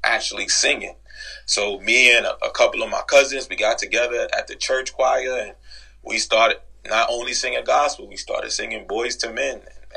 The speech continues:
And I was doing it for a minute, had a manager and everything, but, um, once I got into step, I kinda, like, left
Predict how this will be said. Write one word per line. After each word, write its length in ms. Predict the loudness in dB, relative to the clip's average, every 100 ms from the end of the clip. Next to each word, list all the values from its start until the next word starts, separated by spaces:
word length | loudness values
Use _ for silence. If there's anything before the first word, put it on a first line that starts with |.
| -18 -20 -20 -20 -12 -4
And 120 | -2
I 80 | 0
was 140 | 0
doing 280 | 0 0 0
it 100 | 0
for 160 | 0 -2
a 40 |
minute, 220 | 0 2
had 180 | 2 2
a 100 | 0
manager 500 | 2 2 2 0 0
and 120 | 2
everything, 640 | 0 -2 -6 -6 -4 -6 -8
but, 200 | -8 -6
um, 160 | -10 -12 -20 -20 -18 -20 -16
once 220 | -4 2 4
I 120 | 6
got 200 | 4 2
into 200 | -2 -4
step, 460 | -2 2 2 2 -4
I 80 | -6 -2
kinda, 320 | -2 -2 -4
like, 280 | -4 -6 -6
left 440 | -2 -2 -2 -10